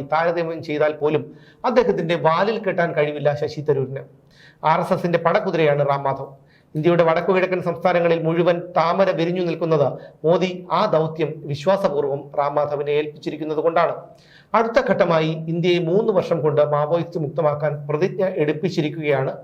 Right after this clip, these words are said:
റാം മാധവിനെ. കഠിന നടപടികളിലൂടെ ഇത് റാം മാധവ് നേടിയേക്കും. ഇത്തരത്തിൽ എന്തെങ്കിലും മേന്മ തരൂരിൽ നിന്ന് കോൺഗ്രസിന് എപ്പോഴെങ്കിലും ലഭിച്ചിട്ടുണ്ടോ? മന്ത്രിയായിരിക്കുമ്പോഴോ എം പി ആയിരിക്കുമ്പോഴോ അങ്ങനെ എന്തെങ്കിലും?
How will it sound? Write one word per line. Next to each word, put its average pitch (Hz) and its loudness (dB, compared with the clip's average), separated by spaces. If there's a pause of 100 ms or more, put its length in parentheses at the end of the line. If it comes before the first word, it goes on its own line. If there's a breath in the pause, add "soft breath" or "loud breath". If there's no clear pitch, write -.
റാം 139 0
മാധവിനെ. 135 -4 (600 soft breath)
കഠിന 165 2
നടപടികളിലൂടെ 160 2
ഇത് 151 0
റാം 175 2
മാധവ് 156 0
നേടിയേക്കും. 147 -4 (480 soft breath)
ഇത്തരത്തിൽ 247 2
എന്തെങ്കിലും 214 0
മേന്മ 185 0
തരൂരിൽ 170 2
നിന്ന് 170 0
കോൺഗ്രസിന് 160 0
എപ്പോഴെങ്കിലും 160 0
ലഭിച്ചിട്ടുണ്ടോ? 156 -2 (320 loud breath)
മന്ത്രിയായിരിക്കുമ്പോഴോ 165 2
എം 147 0
പി 156 0
ആയിരിക്കുമ്പോഴോ 151 0 (420)
അങ്ങനെ 175 0
എന്തെങ്കിലും? 170 -2